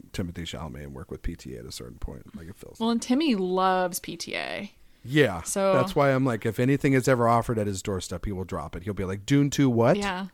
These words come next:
Speaker 2: Hold,
Speaker 1: You know what I
Speaker 2: hold
Speaker 1: mean?
Speaker 2: that
Speaker 1: Like,
Speaker 2: thought.
Speaker 1: <laughs> hold, hold the sandworms, please.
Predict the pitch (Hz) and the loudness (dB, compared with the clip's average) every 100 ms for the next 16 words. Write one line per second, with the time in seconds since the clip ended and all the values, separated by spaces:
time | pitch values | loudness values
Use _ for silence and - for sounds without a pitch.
0 | - - - 220 220 233 240 254 277 - | -16 -18 0 2 4 4 6 8 6 4
1 | 285 156 - 226 254 - - - - - | 4 2 0 -4 -8 -10 -12 -10 -12 -14
2 | - _ - - - 160 143 180 - 151 | -18 _ -18 -6 2 4 2 -2 0 2
3 | 151 143 - 131 120 113 104 - 127 120 | 2 2 2 2 2 0 -2 -2 0 0
4 | 117 - | 0 -6